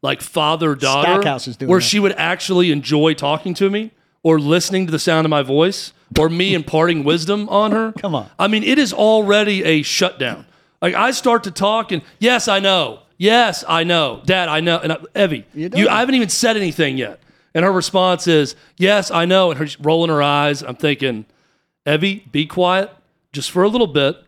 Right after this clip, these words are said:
Speaker 1: and listen to what I'm saying and ask questions if you have any. It's okay to ask questions." So we've skipped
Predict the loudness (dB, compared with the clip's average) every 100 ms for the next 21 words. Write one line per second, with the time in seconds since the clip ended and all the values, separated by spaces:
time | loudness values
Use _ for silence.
0 | _ _ _ _ _ -4 -2 0 0 2
1 | 2 2 2 0 0 2 2 -2 -4 -4
2 | -4 -6 -2 -2 -2 -6 -6 -4 0 2
3 | 2 0 -4 -6 -8 -6 -2 0 2 0
4 | 0 0 0 -4 -16 -20 _ _ _ _
5 | -4 0 2 2 0 -2 0 0 0 -2